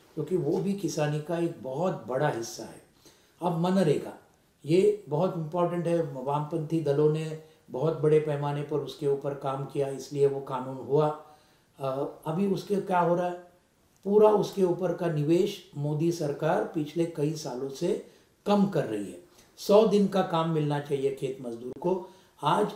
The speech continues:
average है सिर्फ चौवन दिन। चौवन दिन। हमारी मांग है सौ का दो सौ दिन करो।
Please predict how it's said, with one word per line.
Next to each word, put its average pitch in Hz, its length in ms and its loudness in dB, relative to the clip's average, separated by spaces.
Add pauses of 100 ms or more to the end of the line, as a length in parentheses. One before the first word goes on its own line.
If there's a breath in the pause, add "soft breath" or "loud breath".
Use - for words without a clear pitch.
(100)
average 170 440 4
है 156 320 -2
सिर्फ - 380 -4
चौवन 170 460 2
दिन। 156 240 -2 (1080)
चौवन 202 380 6
दिन। - 140 -8 (440)
हमारी 190 340 2
मांग 180 320 2
है 202 100 4
सौ 175 300 4
का 185 160 2
दो 156 260 2
सौ 180 180 0
दिन 147 240 0
करो। - 360 -8